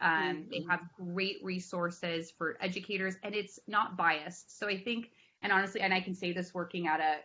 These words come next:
Speaker 1: at a, at a company, <laughs> um, you, it's not, you wanna be able to see a place that is vetted by teachers, that's vetted by a nonprofit, so it's not skewed in one direction.
Speaker 2: Mm-hmm. Right.
Speaker 1: And they have a, a blog that, um, reviews all different,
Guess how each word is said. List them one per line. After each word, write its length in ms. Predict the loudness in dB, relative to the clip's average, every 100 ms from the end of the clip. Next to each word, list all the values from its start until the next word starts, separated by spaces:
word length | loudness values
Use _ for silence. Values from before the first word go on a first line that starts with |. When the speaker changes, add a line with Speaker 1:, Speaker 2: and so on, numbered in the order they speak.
| -6
Speaker 1:
at 60 | -2
a, 180 | -2 -4 -10 _ _ _ -6
at 80 | -4
a 60 |
company, 580 | 0 0 0 0 0 2 4
<laughs> 80 | 6
um, 200 | 6 2 -8 -12 -10 -4
you, 320 | -4 -6 -12 -16 -12 -2
it's 180 | 0 6
not, 260 | 6 6 2
you 280 | -4 -4 2
wanna 340 | 6 8 6 0 -2
be 160 | 0
able 180 | 0 0
to 160 | -4 -6
see 360 | -8 -6 -4
a 60 | -4
place 460 | -4 -2 -2 -2
that 220 | -2 -2 -2
is 120 | -6 0
vetted 260 | 2 2 2
by 140 | 0
teachers, 540 | 0 -6 -4 -2 -2 -4
that's 180 | -10
vetted 320 | -2 0 2 4
by 140 | 4
a 100 | 4
nonprofit, 720 | 2 2 2 2 2 2 0
so 200 | 0 -4
it's 160 | -2 0
not 180 | 0 0
skewed 460 | -10 -6 -2 0
in 120 | 0 0
one 160 | -2
direction. 800 | 0 0 0 -2 -2 -2 -4 -8 -10
Speaker 2:
Mm-hmm. 40 | -6
Right. 160 | -4 -2
Speaker 1:
And 100 | -2
they 160 | -4 0
have 220 | 4 4 2 2 2 4
a, 60 | 0
a 20 |
blog 540 | 0 6 8 8 8 4
that, 180 | 2 0 -16 -20 _ _
um, 160 | 4 6
reviews 520 | 4 4 2 2 0 2
all 320 | 4 4 2
different, 420 | 0 0 0 0